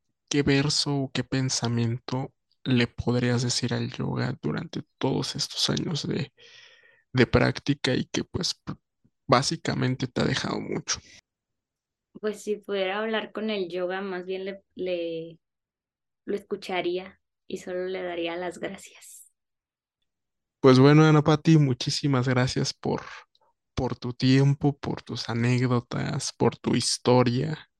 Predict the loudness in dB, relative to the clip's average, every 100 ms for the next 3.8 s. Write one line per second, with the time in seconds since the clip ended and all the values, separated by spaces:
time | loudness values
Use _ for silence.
0 | _ _ _ _ _ _ _ _ _ -2
1 | 0 2 -2 -10 -12 -18 _ 0 2 4
2 | 4 4 4 0 -2 -6 -6 -4 -4 -6
3 | -8 -8 -6 -4 -4 -6 -8